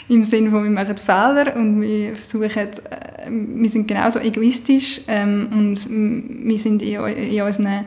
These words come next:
Arbeitswelten und versuchen dort, ähm, halt irgendwie unser Bestes zu geben, aber, äh, können auch nicht mehr, haben auch unsere Limit und das, ähm, das Bild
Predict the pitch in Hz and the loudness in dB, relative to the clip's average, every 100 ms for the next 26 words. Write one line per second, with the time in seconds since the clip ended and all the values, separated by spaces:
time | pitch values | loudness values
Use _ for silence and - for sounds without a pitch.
0 | - - - 208 240 254 226 208 233 247 | -12 -12 0 2 2 0 2 4 4 2
1 | 262 240 220 220 220 214 214 220 202 202 | 2 2 0 -2 -2 -2 -4 -4 -4 -6
2 | - 214 208 202 202 196 208 214 202 202 | -8 -4 0 0 0 -4 -6 -6 -4 -2
3 | 202 214 208 208 - 214 - - - 240 | -2 -4 -4 -6 -4 -4 -6 -6 -2 0
4 | 208 214 220 214 214 220 - - - - | 0 -2 -2 -4 -6 -10 -12 -16 -10 -4
5 | 233 247 262 254 262 277 - - - - | 0 2 2 4 2 -2 -14 -20 -20 -20
6 | - 214 - 220 233 233 226 226 226 - | -6 -4 -2 0 0 0 0 -2 -6 -14
7 | - - 226 254 359 - 254 233 - - | -20 -6 0 2 0 -2 0 0 0 -14
8 | - - - 247 240 - - - - - | -20 -20 -6 -2 -2 -4 -14 -20 -20 -10
9 | 233 226 226 226 226 226 226 - 269 330 | -4 0 2 2 2 0 -4 0 2 2
10 | 294 | 0